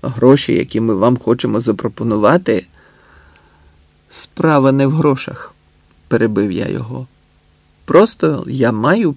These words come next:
певні принципи, через котрі намагаюсь по змозі не переступати. Олівець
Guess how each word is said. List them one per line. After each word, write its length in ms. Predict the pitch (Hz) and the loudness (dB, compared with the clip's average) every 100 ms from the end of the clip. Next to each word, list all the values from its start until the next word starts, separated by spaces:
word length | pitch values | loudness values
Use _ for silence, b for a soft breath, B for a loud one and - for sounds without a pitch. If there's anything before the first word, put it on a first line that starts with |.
| _ | _
певні 360 | 139 147 202 170 | 4 4 4 -2
принципи, 680 | - 117 127 131 135 - 135 _ b b b b b b | -2 -2 -2 -4 -10 -10 -12 _ b b b b b b
через 300 | - 139 127 | 4 6 4
котрі 380 | - 127 - 170 | 2 0 2 2
намагаюсь 640 | 170 131 117 139 123 135 | 2 2 2 4 4 4
по 200 | - 113 | 2 -2
змозі 640 | 120 123 117 117 147 147 - | 0 4 4 4 2 2 -2
не 280 | 127 120 113 | -4 0 0
переступати. 920 | - 113 127 - 175 170 - - - - _ _ _ _ _ _ _ _ _ _ _ _ _ _ _ - | 0 -2 -2 -4 -6 -4 -6 -8 -20 -20 _ _ _ _ _ _ _ _ _ _ _ _ _ _ _ -6
Олівець 540 | 117 110 113 - - | -2 0 -2 -4 -8